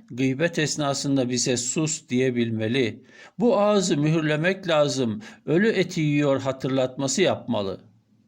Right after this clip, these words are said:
Veya lezzetli bir dedikodu sofrasında biri kıl görevi icra edip iştahı kaçırmalı.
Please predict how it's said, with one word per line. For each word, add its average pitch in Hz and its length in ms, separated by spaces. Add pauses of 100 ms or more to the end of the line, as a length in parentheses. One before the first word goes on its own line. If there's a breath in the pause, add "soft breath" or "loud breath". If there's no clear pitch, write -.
(1000 soft breath)
Veya 151 400 (180 loud breath)
lezzetli 156 640
bir 143 420
dedikodu 131 520
sofrasında 131 1040
biri 156 440 (240 loud breath)
kıl 185 380
görevi 117 480
icra 117 460
edip 202 380 (340)
iştahı - 480
kaçırmalı. - 640